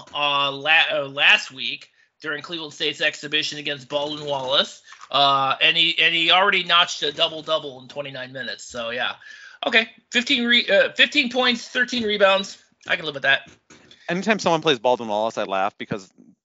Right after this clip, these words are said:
Speaker 2: in my real life, you know, I do all the theater stuff, and, uh, Baldwin
Speaker 1: Yes.
Speaker 2: Wallace is a terrific theater school. So I
Speaker 1: It
Speaker 2: just
Speaker 1: is.
Speaker 2: imagine somebody
Speaker 1: Great
Speaker 2: play-, like,
Speaker 1: conservatory.
Speaker 2: I imagine these Division One athletes playing against a bunch of actors, <laughs> and, and it's just,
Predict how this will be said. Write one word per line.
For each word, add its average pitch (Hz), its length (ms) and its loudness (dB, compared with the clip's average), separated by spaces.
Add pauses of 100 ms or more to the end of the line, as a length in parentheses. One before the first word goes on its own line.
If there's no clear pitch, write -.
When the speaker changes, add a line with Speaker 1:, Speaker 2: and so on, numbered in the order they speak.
(120)
Speaker 2:
in 139 80 -10
my 113 80 -4
real 104 220 -4
life, 104 260 -4
you 110 60 -14
know, 98 160 -6
I 98 80 -6
do 101 120 -10
all 98 120 -2
the 90 80 -10
theater 104 280 -8
stuff, 95 240 -4
and, - 120 -16 (140)
uh, 117 140 -2
Baldwin 127 220 0
Speaker 1:
Yes. 170 100 4
Speaker 2:
Wallace - 200 -2
is 104 60 -16
a 104 40 -18
terrific 110 440 -6
theater 110 260 -6
school. 120 360 -6 (300)
So 165 140 2
I 143 80 4
Speaker 1:
It 160 60 4
Speaker 2:
just 247 100 6
Speaker 1:
is. 247 80 4
Speaker 2:
imagine 123 440 -2
somebody 131 340 0
Speaker 1:
Great 180 220 2
Speaker 2:
play-, - 100 -4
like, 123 140 -2
Speaker 1:
conservatory. 165 680 -4 (680)
Speaker 2:
I 156 80 6
imagine 196 380 4
these 165 140 -4
Division 143 420 0
One 139 120 0
athletes 117 440 -2
playing 120 300 -4
against 113 280 -8
a 117 40 -8
bunch 117 180 -4
of 101 80 -8
actors, 110 600 -6 (260)
<laughs> - 260 -20
and, 151 260 -8
and 147 140 -8
it's - 240 -10
just, 110 240 -18